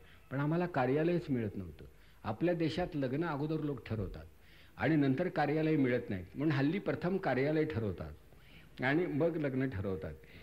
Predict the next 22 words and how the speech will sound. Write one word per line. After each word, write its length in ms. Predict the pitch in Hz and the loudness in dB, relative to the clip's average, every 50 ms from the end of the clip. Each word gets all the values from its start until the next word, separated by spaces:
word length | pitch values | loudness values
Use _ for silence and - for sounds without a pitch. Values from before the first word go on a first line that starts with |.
| - - - | -20 -8 -2
की 180 | 156 170 190 180 | -2 0 0 0
शेवटी 580 | - - 151 147 147 156 180 143 120 123 - - - - | 0 0 0 0 0 0 0 0 0 0 -2 -6 -6 -2
त्या 120 | - 160 185 | 0 0 0
तारखेला 500 | - - 170 165 156 - 170 180 175 170 | 2 2 2 2 2 2 2 2 2 2
जुळणारी 420 | 151 151 143 139 147 156 151 151 | 2 2 2 2 2 2 2 2
पत्रिका 600 | 160 156 147 - - 127 127 123 - 101 92 87 - - - - - | 0 0 0 -2 0 -2 -2 -2 -2 -4 -6 -6 -8 -12 -10 -4 -2
हीच 160 | 175 202 175 - | -2 -2 0 0
योग्य 420 | 160 160 156 139 117 123 110 98 95 - - | 2 2 2 2 0 -2 -4 -4 -6 -4 -4
असं 240 | 113 120 - - 160 | -4 -2 -2 0 -2
आता 340 | 147 - 160 139 131 127 131 | -2 0 0 -2 -2 -2 -2
वाटू 260 | 123 120 113 101 127 | -2 -2 0 0 0
लागलेलं 420 | 120 117 101 - 117 113 95 92 92 | 0 0 0 0 0 0 0 -2 -4
आहे. 80 | 85 80 - - - - - - 143 | -6 -8 -12 -16 -18 -8 -4 -2 -2
इतकी 200 | 151 - 269 - | -2 -2 -2 -2
परिस्थिती 480 | - 185 156 143 - - 135 135 147 | 0 2 2 2 0 -2 -2 -2 -2
बदलली. 400 | 127 123 113 107 104 92 87 87 85 - - - - - - - - - | 0 0 0 0 0 -2 -4 -6 -10 -12 -16 -20 -20 -20 -20 -20 -8 -2
पण 120 | 175 190 185 | 0 0 0
कार्यालय 520 | - - 156 143 143 165 185 208 220 220 | 2 2 4 4 6 6 6 6 6 6
मिळत 260 | 214 202 190 202 190 - 190 | 6 6 4 4 2 0 0
नाही 140 | 190 175 180 | 2 2 2
हे 80 | 185 | 2
कळल्यानंतर 640 | - - 156 147 147 151 139 131 117 107 92 92 98 | 0 0 0 2 2 2 0 0 -2 -2 -4 -6 -10